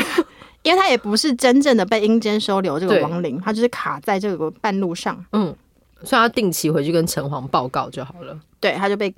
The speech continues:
Speaker 1: 拘管嘛。
Speaker 2: 对。
Speaker 1: 那白天是可以放风，
Speaker 2: 嗯。
Speaker 1: 晚上就被关在这个无山的枯井里面。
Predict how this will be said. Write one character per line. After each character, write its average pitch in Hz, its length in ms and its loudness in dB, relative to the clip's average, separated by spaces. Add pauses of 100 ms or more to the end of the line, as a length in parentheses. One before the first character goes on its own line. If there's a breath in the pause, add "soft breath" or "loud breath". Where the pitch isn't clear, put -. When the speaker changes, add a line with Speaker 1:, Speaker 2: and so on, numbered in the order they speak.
(120)
Speaker 1:
拘 202 220 -4
管 - 260 -2
嘛。 - 120 -16 (280)
Speaker 2:
对。 240 80 0
Speaker 1:
那 254 60 2
白 214 140 0
天 202 160 2
是 214 80 -2
可 220 80 0
以 180 40 2
放 175 200 -2
风， 165 300 -10 (140)
Speaker 2:
嗯。 180 160 -4 (140)
Speaker 1:
晚 160 140 0
上 208 140 0
就 214 60 0
被 214 100 0
关 196 320 -2
在 196 140 0
这 185 100 -4
个 165 200 -6
无 190 220 -4
山 226 200 2
的 208 100 0
枯 208 240 -2
井 180 160 -6
里 - 180 -6
面。 156 160 -6